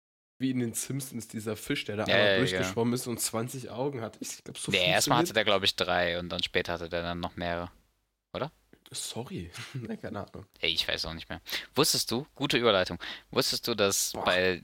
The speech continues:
Speaker 2: Simpsons, ähm, der Film, die fast bankrott gemacht hat, der war so schlecht, dass sie dadurch fast bankrott gegangen sind und mussten fast mit den Simpsons aufhören.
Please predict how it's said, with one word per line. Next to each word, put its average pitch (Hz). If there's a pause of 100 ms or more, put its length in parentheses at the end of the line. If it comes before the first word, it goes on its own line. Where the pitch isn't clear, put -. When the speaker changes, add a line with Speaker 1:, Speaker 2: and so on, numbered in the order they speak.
(100)
Speaker 2:
Simpsons, 131
ähm, 92 (180)
der 90
Film, 139 (920)
die 95
fast -
bankrott 104
gemacht 92
hat, -
der 90
war 92
so 107
schlecht, - (720)
dass -
sie 92
dadurch 95
fast -
bankrott 107
gegangen 87
sind 87
und 85
mussten 90
fast -
mit -
den 98
Simpsons -
aufhören. 87